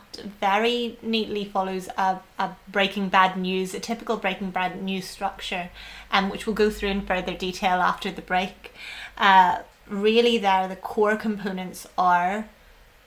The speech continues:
reading the blurb as best as possible. Those five minutes go like five seconds, so try and assimilate that information as best you can.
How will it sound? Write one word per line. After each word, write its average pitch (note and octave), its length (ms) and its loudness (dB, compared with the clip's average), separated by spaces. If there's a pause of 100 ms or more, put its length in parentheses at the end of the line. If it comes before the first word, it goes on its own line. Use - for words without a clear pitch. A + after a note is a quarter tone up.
(120)
reading A3+ 500 2
the A#3+ 60 0
blurb F#3 480 2
as F#3+ 160 -2
best F#3 340 2
as F3+ 140 -10
possible. F3+ 640 -4 (160)
Those A3+ 300 0
five G#3 340 4
minutes F#3 380 -4 (100)
go F#3 320 -4 (420)
like F#3+ 260 2
five F#3+ 340 6
seconds, G3 600 -2
so G#3+ 120 -4
try B3 220 6
and B3+ 100 4
assimilate G3 480 -2
that F#3 180 2
information F#3 540 -6
as F#3 120 -10
best F3+ 340 -2
you F3+ 60 -10
can. F#3+ 440 -2